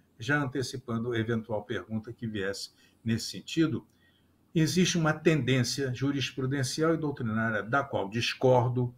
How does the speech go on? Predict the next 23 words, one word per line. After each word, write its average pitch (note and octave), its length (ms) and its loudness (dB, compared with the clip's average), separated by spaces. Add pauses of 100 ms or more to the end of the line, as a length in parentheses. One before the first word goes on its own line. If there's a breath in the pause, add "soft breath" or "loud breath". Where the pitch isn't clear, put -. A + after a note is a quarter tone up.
(300 soft breath)
segundo C#3+ 680 0
a C3 100 2
qual, A#2 500 0 (420 soft breath)
quando G3 480 6
o E3+ 120 2
Estado G#2+ 560 2
declara D#3 640 2
determinado B2 800 0
bem C#3+ 260 -2
de D3+ 80 -6
utilidade C3+ 640 -2
pública D#3 460 -4
para C#3+ 200 -6
um C3 60 -2
certo - 460 -4
fim D3+ 340 -4 (240 soft breath)
genericamente C#3 1080 2
posto, - 520 -4 (320 loud breath)
mas F#3+ 360 6
no G3 120 6
curso - 460 -4
do C#3 160 -2
tempo A2 420 0